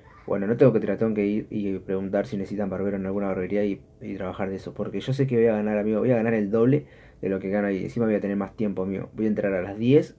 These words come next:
porque la mayoría de las barberías abren a las diez. A las diez y voy a salir re temprano, a las ocho voy a salir.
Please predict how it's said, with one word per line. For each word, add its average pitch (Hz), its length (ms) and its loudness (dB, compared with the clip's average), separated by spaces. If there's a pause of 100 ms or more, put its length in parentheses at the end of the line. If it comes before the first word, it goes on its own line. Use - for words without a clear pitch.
(120)
porque 107 160 -6
la 101 80 -2
mayoría 98 260 0
de 113 60 4
las 107 80 4
barberías 101 320 2
abren 107 160 0
a 95 80 -6
las 98 120 -10
diez. 107 200 -4 (500)
A 92 100 -10
las 95 160 -6
diez 139 240 4
y 131 60 4
voy 113 80 6
a 113 40 4
salir 120 360 0
re 131 220 2
temprano, 127 320 4
a 95 40 0
las 95 160 -4
ocho 98 200 -2
voy 85 60 -6
a - 20 -8
salir. - 220 -12